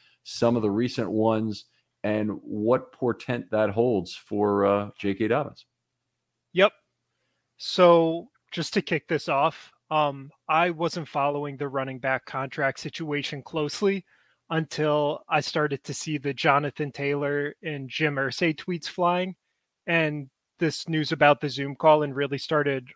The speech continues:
Speaker 2: uh, wondering what was going on here. So I looked at some of the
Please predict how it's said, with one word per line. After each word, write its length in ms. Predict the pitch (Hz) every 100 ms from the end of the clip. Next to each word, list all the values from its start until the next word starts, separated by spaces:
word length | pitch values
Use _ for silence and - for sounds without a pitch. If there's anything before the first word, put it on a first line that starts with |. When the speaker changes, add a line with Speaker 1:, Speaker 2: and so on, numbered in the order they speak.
| _
Speaker 2:
uh, 220 | 156 139 135
wondering 360 | 147 147 143
what 120 | 139 131
was 140 | 123
going 320 | - 135 131
on 220 | 127 131
here. 280 | 127 135 139 - _ _ _ _ -
So 520 | - 170 156 160 -
I 100 | 160
looked 320 | 160 165 160 196
at 120 | -
some 220 | 185 170
of 120 | 147
the 220 | - 151